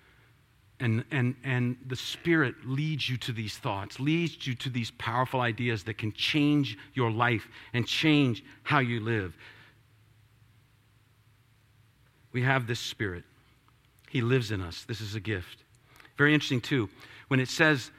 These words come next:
that, um, um, we, uh, the Father sent his Son to the, eh, whatever, sent the, oh, <laughs> in the John passage, the,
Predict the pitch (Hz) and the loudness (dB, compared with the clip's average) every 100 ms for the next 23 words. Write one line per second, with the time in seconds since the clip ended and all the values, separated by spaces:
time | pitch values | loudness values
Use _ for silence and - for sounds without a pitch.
0 | - 139 131 123 123 107 101 92 85 _ | 0 0 0 -4 -2 -2 -2 -8 -10 _
1 | _ _ _ _ _ _ _ - 104 101 | _ _ _ _ _ _ _ -12 -6 -4
2 | 98 92 113 123 120 110 117 - 143 139 | -4 -4 -4 -6 -8 -8 -6 2 2 4
3 | 143 101 - 160 127 - 135 120 101 113 | 0 -2 -4 -2 -2 -2 -2 -2 -4 -4
4 | 113 107 101 95 85 87 87 87 82 85 | -2 -4 -4 -6 -8 -10 -10 -10 -12 -14
5 | 110 - 120 - 139 113 90 - - - | -16 -8 -8 -2 0 0 -2 -18 -20 -20
6 | - 101 113 117 95 - - - 117 - | -16 -8 -6 -6 -8 -14 -14 -10 -10 -10
7 | - - - 135 - 151 139 120 143 143 | -6 -2 2 0 2 2 2 4 6 6
8 | 139 127 - 117 127 | 4 4 4 -4 -4